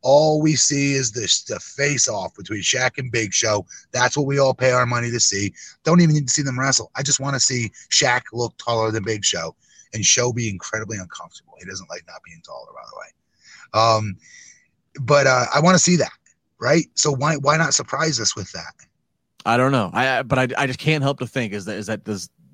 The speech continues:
Speaker 2: does this match come into play? It just, this is just very funny timing. You're a week
Speaker 1: I'm
Speaker 2: away
Speaker 1: gonna
Speaker 2: from
Speaker 1: bet
Speaker 2: this.
Speaker 1: my house. No, I can't bet my house, but I'll bet something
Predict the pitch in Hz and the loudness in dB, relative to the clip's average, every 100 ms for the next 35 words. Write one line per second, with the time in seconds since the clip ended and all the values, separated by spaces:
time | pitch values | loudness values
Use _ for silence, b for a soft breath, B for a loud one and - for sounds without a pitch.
0 | - - _ _ _ _ _ 98 98 95 | -20 -20 _ _ _ _ _ -8 -8 -4
1 | 104 98 - 90 87 87 80 90 90 - | -4 -4 -6 -10 -10 -8 -8 -10 -12 -12
2 | 101 - 101 95 85 98 98 - 104 95 | -12 -10 -12 -12 -4 0 0 0 -2 -2
3 | - 90 80 78 78 87 92 95 110 208 | -6 -8 -8 -10 -10 -4 -2 2 4 4
4 | 139 143 175 170 170 143 139 180 - 123 | 4 4 2 2 2 0 0 -4 -6 -8
5 | 101 90 98 82 82 - - 85 156 175 | -8 -8 -12 -14 -20 -20 -16 -2 2 4
6 | 165 - 175 143 113 82 | 2 2 2 0 -4 -14